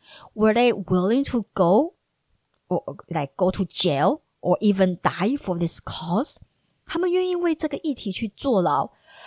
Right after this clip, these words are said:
甚至牺牲生命吗？Gandhi believed that only nonviolence resistance could generate enough divine power to defeat the oppressors.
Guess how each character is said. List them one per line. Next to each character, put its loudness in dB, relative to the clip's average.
甚 2
至 -4
牺 -6
牲 -2
生 -4
命 2
吗？ 0
Gandhi 6
believed 2
that 2
only 0
nonviolence 0
resistance 0
could -2
generate 2
enough 2
divine -2
power -4
to -2
defeat -4
the -2
oppressors. -4